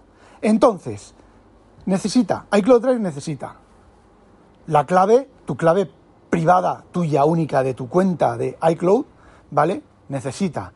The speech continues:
la clave con la cual se ha encriptado en el servidor y necesita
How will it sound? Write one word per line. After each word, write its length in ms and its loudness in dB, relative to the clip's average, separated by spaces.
la 160 0
clave 460 0
con 160 2
la 80 4
cual 320 0
se 100 0
ha 40 0
encriptado 420 -2
en 80 -4
el 100 -2
servidor 540 -2
y 220 0
necesita 1120 0